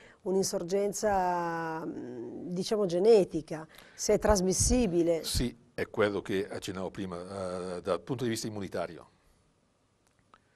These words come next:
Speaker 2: Eh, potrebbe essere, eh, trasmissibile in questo senso. È familiare in circa un trenta per cento dei casi, è presente nella stessa famiglia,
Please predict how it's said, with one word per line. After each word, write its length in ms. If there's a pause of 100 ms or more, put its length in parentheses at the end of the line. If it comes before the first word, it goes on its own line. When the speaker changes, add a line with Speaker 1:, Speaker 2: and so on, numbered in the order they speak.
(480)
Speaker 2:
Eh, 320
potrebbe 520
essere, 640
eh, 760
trasmissibile 560
in 60
questo 180
senso. 400 (460)
È 160
familiare 960
in 200
circa 340
un 140
trenta 300
per 140
cento 240
dei 100
casi, 420 (720)
è 140
presente 480
nella 160
stessa 240
famiglia, 480